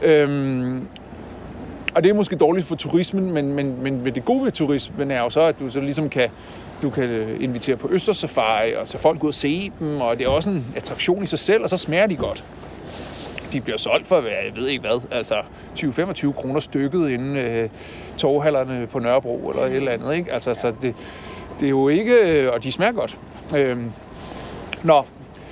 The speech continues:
Nå, men det jeg så vil sige, det er jo så, at, at, at stillehavsøsters er jo så af den årsag blevet ligesom klassificeret som en invasiv art, fordi at den ligesom går ind og overtager og, og, og, og skaber sådan nogle ting. Og der er vist egentlig også det med østers,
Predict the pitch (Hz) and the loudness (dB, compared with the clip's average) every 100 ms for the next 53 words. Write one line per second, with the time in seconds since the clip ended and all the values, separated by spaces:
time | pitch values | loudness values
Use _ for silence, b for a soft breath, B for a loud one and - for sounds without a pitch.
0 | B - - - - 156 170 254 247 220 | B -16 -16 -14 -2 0 2 4 4 4
1 | 214 - 220 240 185 113 104 120 - 110 | 2 2 4 4 2 0 0 -2 -2 -4
2 | 113 - 135 131 - - - - 156 143 | -6 -2 0 0 -4 -16 -12 0 2 2
3 | - - 156 - 214 226 214 165 160 - | -2 -2 0 0 2 4 4 4 0 2
4 | 151 139 - - - B B B B - | 2 2 -6 -12 -16 B B B B 2
5 | 151 147 170 175 190 156 233 208 160 160 | 2 6 6 6 4 4 6 6 4 4
6 | 175 151 - 143 135 131 143 151 127 95 | 2 0 2 2 2 2 4 4 2 -6
7 | - - 139 143 117 180 180 156 156 139 | -6 -2 0 -2 0 4 4 4 0 -2
8 | 147 147 151 156 - 135 117 92 - - | -2 -2 0 0 0 0 0 -2 -8 -12
9 | - 131 131 131 131 127 127 127 117 131 | -6 -4 -2 -2 -2 -2 -4 -4 -2 -2
10 | 131 113 120 120 - 107 - 117 113 - | 0 0 0 -2 0 -2 0 -2 -4 -4
11 | 127 113 127 120 - 113 - 123 - 135 | -4 -2 -4 -4 -6 -8 -10 -10 -6 -6
12 | 117 - 120 120 127 - B B B B | -6 -6 -6 -4 -6 -8 B B B B
13 | 160 185 220 226 220 208 233 226 190 175 | 4 6 4 2 -2 -2 -2 2 2 4
14 | 190 196 165 147 - 180 - | 2 2 2 0 0 -4 -6